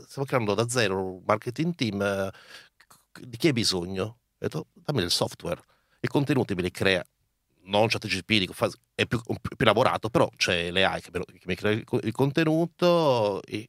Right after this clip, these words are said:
l'evento, facciamo un, un outsourcing, fondamentalmente ora lavoro co-, da solo con il, il sales team, non ho più bisogno di que-, di quelle, di quei ruoli che prima ave-, ave-, avevo, perché comunque l'A I mi permette di creare del codice, di creare i contenuti, di creare la grafica, che, eh,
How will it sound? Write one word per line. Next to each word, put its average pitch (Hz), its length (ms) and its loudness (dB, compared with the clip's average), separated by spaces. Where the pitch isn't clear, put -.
l'evento, 98 720 2
facciamo 98 340 -2
un, 82 140 -12
un 101 60 -12
outsourcing, 123 760 2
fondamentalmente 131 540 2
ora 110 120 6
lavoro 107 360 4
co-, - 160 -4
da 95 160 2
solo 104 400 2
con 95 240 -2
il, 90 340 -6
il 92 140 -14
sales - 360 0
team, 101 400 -2
non 151 120 4
ho 156 60 4
più 139 100 -2
bisogno 160 220 2
di 104 80 0
que-, - 140 -8
di 117 100 0
quelle, 104 580 0
di - 80 -2
quei 175 160 4
ruoli 143 280 2
che 120 120 -6
prima 101 180 0
ave-, 95 160 0
ave-, 95 180 -4
avevo, 104 460 0
perché 113 220 -4
comunque 95 840 -2
l'A 98 380 0
I - 20 4
mi 113 120 -2
permette 87 340 -2
di - 120 -12
creare 80 220 -6
del 107 140 -2
codice, 120 500 0
di 101 60 -4
creare 90 720 -4
i 87 160 -16
contenuti, 117 680 -2
di 110 120 -2
creare 92 640 -2
la 92 80 -2
grafica, 113 880 -2
che, 90 200 -4
eh, 71 420 -12